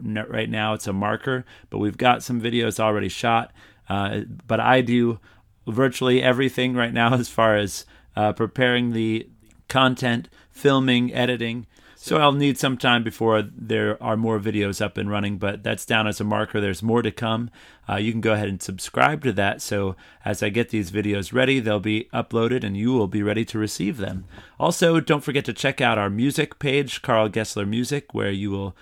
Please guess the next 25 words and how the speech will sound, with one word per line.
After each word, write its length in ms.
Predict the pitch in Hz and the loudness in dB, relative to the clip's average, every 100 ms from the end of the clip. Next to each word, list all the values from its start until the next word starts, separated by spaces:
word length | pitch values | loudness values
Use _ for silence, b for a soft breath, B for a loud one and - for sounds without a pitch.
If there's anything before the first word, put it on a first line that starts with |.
| b _ | b _
find 420 | - 120 113 107 | -2 0 0 0
my 160 | 107 110 | -2 0
own 280 | 120 135 | 2 0
music, 480 | 131 123 127 123 - B B B - | 0 0 -2 -8 -12 B B B -2
uh, 320 | 110 107 101 | 2 2 0
videos, 720 | 95 135 147 143 139 135 - | 2 2 4 2 2 0 0
live 340 | 113 117 127 | 4 4 4
performances, 800 | - 120 - 120 120 - 117 110 | -2 -6 -2 -2 -4 -4 -4 -4
as 140 | 104 - | -6 -2
well 240 | 113 113 | 0 2
as, 320 | 104 98 - | 0 -4 -8
uh, 220 | - 110 101 | -8 -8 -8
performances 680 | 104 113 113 110 - 104 | -8 -6 -6 -6 -6 -8
with 160 | 98 101 | -8 -8
my 160 | 104 101 | -8 -6
kids, 380 | - 131 92 | -4 -2 -4
the 120 | - 98 | -8 -6
Carl 300 | 107 104 95 | -2 0 0
Gessler 460 | 104 101 - 98 | -4 -6 -6 -4
Band 320 | 101 127 127 - | -2 0 -2 -4
or 160 | 120 | -6
the 120 | 110 | -6
K 240 | 117 120 117 | -4 -4 -2
G 160 | 113 | -2
B, 320 | 110 127 113 | -2 0 -2